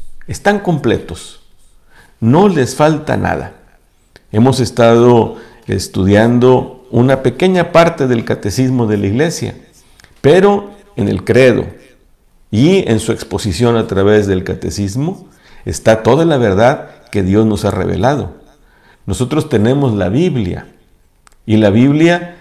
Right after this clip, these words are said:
es el libro en donde Dios se nos revela, se nos da a conocer integralmente. No hay nada que Dios no haya querido revelarnos que no esté presente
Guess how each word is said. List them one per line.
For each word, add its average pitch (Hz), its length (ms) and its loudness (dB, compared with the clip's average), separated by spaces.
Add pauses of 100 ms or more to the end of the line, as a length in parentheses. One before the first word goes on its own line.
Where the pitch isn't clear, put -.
(120)
es 107 240 0
el 95 160 2
libro 120 680 2
en 101 220 -2
donde 92 520 -2
Dios 117 580 2 (240)
se 107 200 -4
nos 90 240 -2
revela, 101 840 0
se 95 180 -4
nos 85 240 -4
da 101 200 2
a 107 140 -4
conocer 92 720 -4 (520)
integralmente. 147 1200 2 (680)
No 113 120 0
hay 170 140 4
nada 175 540 0
que 131 140 -2
Dios 160 560 0
no 120 240 -2
haya 147 340 -2
querido 139 520 -2
revelarnos 117 1120 -4 (320)
que 95 140 -4
no 104 180 0
esté 127 260 -2
presente 110 800 -4